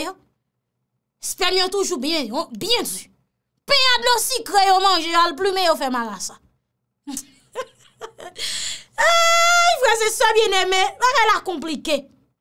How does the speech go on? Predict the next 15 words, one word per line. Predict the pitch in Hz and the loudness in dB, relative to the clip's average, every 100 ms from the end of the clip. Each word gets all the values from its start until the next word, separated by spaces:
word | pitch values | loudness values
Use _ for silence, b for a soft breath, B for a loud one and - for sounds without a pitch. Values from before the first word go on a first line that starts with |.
| _ _ _ _ - | _ _ _ _ -2
Non, | 403 | 2
bagay | 349 285 | 2 2
la | 254 | -2
konplike. | 262 233 233 - | -4 -8 -8 -6
Nou | 523 587 | -2 0
pa | 466 | 0
ka, | 508 | 0
nou | 571 605 571 | -2 0 0
pa | 508 | 0
ka | 381 | -2
fè | - 330 | -2 -4
tèt | 302 285 277 | -4 -6 -6
nou | 269 | -2
mal | 247 254 247 | 0 0 -2
konsa. | 233 233 226 | -8 -12 -14